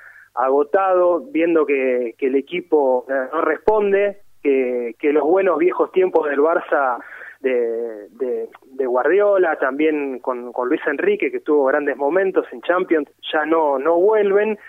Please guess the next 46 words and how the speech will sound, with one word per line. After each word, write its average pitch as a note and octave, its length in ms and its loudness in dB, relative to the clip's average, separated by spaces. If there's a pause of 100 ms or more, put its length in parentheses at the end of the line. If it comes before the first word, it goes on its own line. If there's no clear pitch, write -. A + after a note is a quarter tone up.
(320)
que C#3 120 0
el C#3 80 2
equipo F3 360 0
no, E3 300 2
no E3+ 160 2
responde, G3+ 720 0 (260)
por - 140 -10
más E3 160 -4
que D#3 100 0
haya D3+ 240 -4
habido D#3 320 -2
un C3+ 80 -10
cambio D3 300 -2
de C#3 100 0
técnico G3 520 -2
y, C#3 100 -2 (460)
eh, A#2 680 -4 (420)
por D3 120 -4
ejemplo, D3+ 420 -2
le, C3+ 160 0
le C3 120 0
hayan D#3+ 240 -2
sacado D#3+ 440 0
a, C3 300 -2
a - 40 0 (120)
su E3 140 2
nueve F#3 640 2
de C3+ 200 -2
los C#3 180 0
últimos D3+ 440 0
años, F#3+ 320 2
a C3 60 -4
Luis C#3 200 -4
Suárez, F3+ 420 0
ya D#3 120 0
no C3+ 100 -2
cuenta E3+ 380 0
con E3+ 200 2
él, A3 220 0 (380)
y C#3+ 120 -6
creo G3+ 300 2
que, C#3 640 2
y C#3 180 -4
sumémosle E3 600 0
otros D#3+ 300 0
temas E3+ 320 0